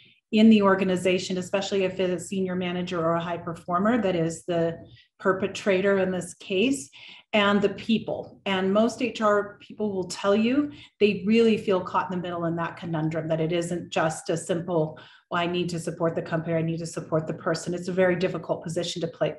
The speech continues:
that they are placed in. So if you can find someone outside your organization,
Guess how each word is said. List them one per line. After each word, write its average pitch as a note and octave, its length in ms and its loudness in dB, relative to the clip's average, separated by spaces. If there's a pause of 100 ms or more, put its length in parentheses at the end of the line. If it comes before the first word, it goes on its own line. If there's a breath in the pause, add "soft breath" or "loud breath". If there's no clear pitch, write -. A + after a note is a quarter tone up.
that D#3+ 180 -4
they D#3 140 4
are D#3 80 -2
placed - 460 -2
in. E3+ 160 0
So F3+ 220 2
if F3 120 -2
you F#3+ 60 0
can F#3 160 -2
find G#3 280 6
someone G3 340 2
outside G3+ 580 2
your G#3 120 0
organization, F3+ 960 -4